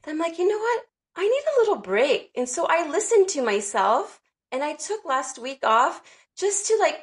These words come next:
relax a little bit. I wasn't so much on social media. I went ahead and spent time with more of the children,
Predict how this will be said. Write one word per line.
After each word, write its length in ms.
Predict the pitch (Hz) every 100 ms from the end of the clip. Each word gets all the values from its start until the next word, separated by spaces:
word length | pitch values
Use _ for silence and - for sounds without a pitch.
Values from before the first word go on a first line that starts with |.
| - -
relax 560 | 277 247 233 330 -
a 40 | 392
little 220 | 320 339
bit. 180 | 381 403
I 80 | 226
wasn't 280 | 240 247 233
so 160 | -
much 200 | 220 214
on 120 | 208
social 380 | - 175 175 175
media. 500 | 180 254 302 294 294
I 480 | 285 285 277 - 240
went 200 | 240 233
ahead 460 | 233 233 247 220 202
and 260 | 196 196 - - -
spent 240 | - 208
time 160 | 233 190
with 160 | 185
more 160 | 185 175
of 80 | -
the 40 |
children, 920 | - - 277 277 269 269 262 254 247